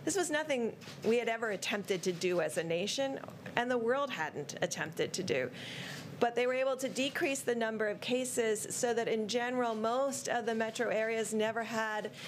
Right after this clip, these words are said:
an issue of complete crisis care co-, of all of their hospitals in a region. And so you can see our case fatality rate is about half to a third of many of the other countries.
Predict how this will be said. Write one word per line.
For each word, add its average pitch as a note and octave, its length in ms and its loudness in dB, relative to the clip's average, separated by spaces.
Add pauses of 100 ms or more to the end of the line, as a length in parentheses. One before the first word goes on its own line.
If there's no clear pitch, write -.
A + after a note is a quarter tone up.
(140)
an A3 120 4
issue A3+ 340 2
of G3+ 120 -2
complete B3 720 -2
crisis A3 640 0
care G#3 480 0
co-, G3+ 140 -4 (160)
of F#3+ 260 0
all G#3+ 320 2
of F#3+ 200 0
their F#3 200 2
hospitals F3+ 880 -2
in F#3 160 0
a F3+ 80 2
region. F3 460 0 (480)
And A3 120 4
so A#3+ 180 2
you A3+ 160 0
can A#3 120 2
see B3+ 160 0
our A#3+ 140 0
case A#3+ 320 0
fatality A3 640 0
rate G3 560 2
is G#3+ 180 2
about G#3 460 2 (380)
half A3+ 560 -2
to A3 140 4
a G3+ 60 4
third G3+ 600 0 (540)
of G3+ 120 4
many G#3 300 2
of F#3+ 80 0
the F#3+ 120 4
other F#3 280 0
countries. F#3 720 -2